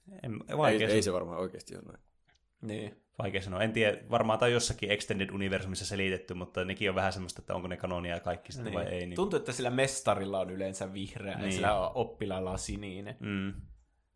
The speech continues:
Speaker 3: Hmm.
Speaker 2: Mm.
Speaker 3: Mutta
Speaker 1: Mm.
Speaker 3: kuitenkin sitten ne pelastaa sen Hanin sieltä.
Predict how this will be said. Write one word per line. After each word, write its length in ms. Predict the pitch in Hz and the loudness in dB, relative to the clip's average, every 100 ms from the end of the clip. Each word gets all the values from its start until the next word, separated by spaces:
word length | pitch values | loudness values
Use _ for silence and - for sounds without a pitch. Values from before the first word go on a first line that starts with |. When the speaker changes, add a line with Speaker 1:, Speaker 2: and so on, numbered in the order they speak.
| _ _ _ _ _ _ _ 139 | _ _ _ _ _ _ _ -6
Speaker 3:
Hmm. 160 | 113 - | -6 -8
Speaker 2:
Mm. 220 | - 87 65 _ _ _ _ | -8 -8 -8 _ _ _ _
Speaker 3:
Mutta 180 | 147 160 | -2 2
Speaker 1:
Mm. 40 | |
Speaker 3:
kuitenkin 420 | 151 143 120 113 | 4 4 4 0
sitten 200 | 113 - | 4 6
ne 60 | 120 | 8
pelastaa 420 | 117 113 110 113 | 10 8 8 6
sen 180 | 107 104 | 2 4
Hanin 320 | 113 110 104 | 4 4 0
sieltä. 400 | 98 101 98 101 | -2 -2 0 -4